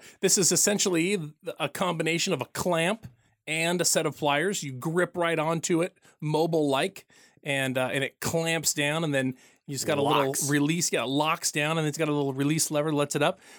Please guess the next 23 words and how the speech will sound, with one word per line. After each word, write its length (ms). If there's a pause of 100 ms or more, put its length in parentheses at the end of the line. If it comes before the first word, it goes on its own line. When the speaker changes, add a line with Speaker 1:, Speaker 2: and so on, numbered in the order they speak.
(140)
Speaker 1:
We, 180
there 160
actually 360
had 180
a, 160 (300)
we 160
actually 220
used 200
a 60
pair 220
of, 200 (840)
a 60
modified 720
set 340 (360)
of 500 (420)
those 420
vice 380
grip 160
type 220
things 240
with 160
your, 300
uh, 180